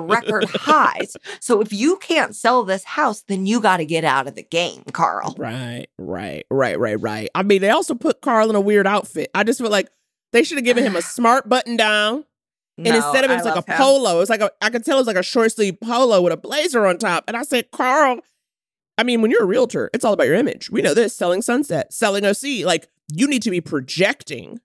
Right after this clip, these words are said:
Speaker 2: so that then people are like, 'Yes, I trust this person's judgment when it comes to where I'm going to live.'"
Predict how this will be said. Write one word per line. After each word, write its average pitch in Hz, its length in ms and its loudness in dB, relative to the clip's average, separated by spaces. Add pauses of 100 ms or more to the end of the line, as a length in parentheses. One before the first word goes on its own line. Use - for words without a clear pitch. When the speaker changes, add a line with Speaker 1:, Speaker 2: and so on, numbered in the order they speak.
(480)
Speaker 2:
so 202 120 2
that 165 140 2
then 165 180 0
people 202 280 -4
are 170 80 4
like, 143 200 0
'Yes, 143 680 0
I 156 140 -2
trust 180 320 -2
this 160 140 -6
person's 143 400 -4
judgment 127 500 -2
when 135 140 -4
it - 80 -12
comes 139 320 -4
to 156 100 0
where 135 180 2
I'm 127 200 -4
going 117 200 -2
to 123 120 -6
live.'" 69 320 -6